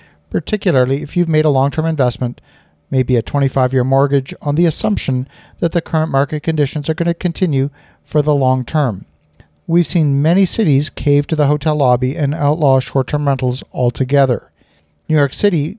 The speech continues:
is perhaps the most notable example, whereby you're permitted to rent a single room in a dwelling that you occupy, but not an entire apartment. In fact, many cities have adopted that. Nashville, Tennessee has adopted a similar type of structure.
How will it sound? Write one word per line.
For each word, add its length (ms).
is 100
perhaps 480
the 60
most 260
notable 520
example, 600
whereby 380
you're 200
permitted 560
to 100
rent 240
a 80
single 300
room 360
in 140
a 60
dwelling 420
that 160
you 220
occupy, 680
but 160
not 240
an 80
entire 460
apartment. 520
In 60
fact, 340
many 400
cities 340
have 140
adopted 400
that. 180
Nashville, 400
Tennessee 520
has 180
adopted 500
a 80
similar 500
type 240
of 80
structure. 480